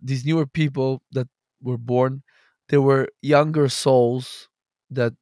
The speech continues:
for whatever reason decided to come, so they're not as savvy in this realm, in this reality. Therefore, you know, it's your first time, and maybe,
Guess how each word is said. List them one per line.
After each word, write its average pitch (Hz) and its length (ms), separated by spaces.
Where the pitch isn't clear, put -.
for 127 160
whatever 123 360
reason 120 260
decided 120 460
to 117 80
come, 117 400
so 135 240
they're 131 300
not 147 300
as 135 260
savvy 147 920
in 127 260
this 131 380
realm, 113 540
in 117 100
this 117 240
reality. 113 640
Therefore, 147 420
you 143 60
know, 143 140
it's 135 120
your 131 100
first 160 400
time, 151 480
and 147 160
maybe, 156 520